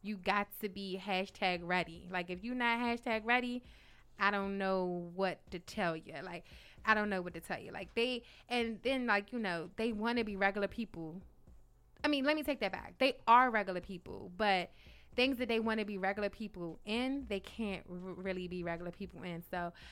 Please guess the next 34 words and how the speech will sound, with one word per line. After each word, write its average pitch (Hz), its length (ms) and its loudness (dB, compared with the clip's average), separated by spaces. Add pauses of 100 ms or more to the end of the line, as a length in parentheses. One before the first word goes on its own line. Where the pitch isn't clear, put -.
(240)
shout 302 200 8
out 415 120 6
to 320 80 4
Willow 262 380 4
Smith. 240 360 2
Um, 196 220 -2
I 202 100 -2
think 226 220 -4
that 208 180 0
took - 140 -6
a 208 60 -2
lot 190 160 0
of 190 100 -4
courage 202 340 0
of 196 100 -2
her 190 180 0 (120)
to, 190 100 -2
like, 180 260 -2
express - 480 -4
that. 180 220 -2 (480)
Um, 269 320 6 (100)
also, 320 340 8
people, 247 480 2
M 349 140 4
T 381 140 4
V, 311 180 4
it's 381 180 6
not 392 140 10
gonna 381 120 8
be 359 100 6
no 320 160 6
more 269 180 4
Catfish, 202 680 4
okay? 220 380 4